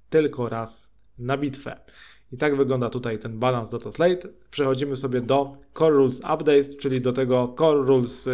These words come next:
Designer Komentary, zwał jak zwał, wersja jeden trzy. I tutaj przejdziemy sobie przez, y, update'y i erraty, bo też pozmieniało się bardzo, bardzo sporo.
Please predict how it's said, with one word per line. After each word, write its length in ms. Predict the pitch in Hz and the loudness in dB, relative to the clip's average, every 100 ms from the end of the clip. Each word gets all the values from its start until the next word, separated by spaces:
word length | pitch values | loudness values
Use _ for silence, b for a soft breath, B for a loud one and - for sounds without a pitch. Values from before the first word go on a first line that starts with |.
| 120 | -2
Designer 680 | 127 120 127 127 127 120 120 - | -2 -2 -2 -2 -4 -6 -12 -10
Komentary, 540 | 123 120 135 139 135 | -8 -4 0 2 0
zwał 200 | 113 117 | -2 -6
jak 120 | 113 | -4
zwał, 300 | 117 160 160 B B B B B 131 | 2 2 2 B B B B B -8
wersja 600 | 120 135 131 135 127 120 - 123 | -2 -2 0 0 0 -2 -12 -4
jeden 360 | 120 139 120 | 0 0 0
trzy. 320 | - 202 202 B B B | -2 2 2 B B B
I 60 | 127 | -10
tutaj 220 | 151 165 | -2 -2
przejdziemy 380 | 127 135 143 139 | 0 0 2 0
sobie 280 | 139 131 127 | 0 2 0
przez, 500 | - 139 131 - 139 | 0 -2 -2 -4 -2
y, 220 | 127 123 - | 0 0 -2
update'y 480 | 135 131 135 135 | 0 2 2 2
i 140 | 123 120 | 0 0
erraty, 440 | 120 135 147 143 | 0 -2 -2 -2
bo 120 | 120 | -4
też 340 | 117 151 156 - | -2 0 0 -2
pozmieniało 540 | 127 123 123 123 123 | -8 -6 -4 -2 -2
się 220 | 120 110 | -6 -8
bardzo, 540 | 107 147 160 151 123 110 | 0 2 2 0 -4 -6
bardzo 520 | 113 120 110 107 101 b b b b | -4 -4 -4 -10 -12 b b b b
sporo. 640 | - - 160 139 107 - | -20 -2 4 4 2 -4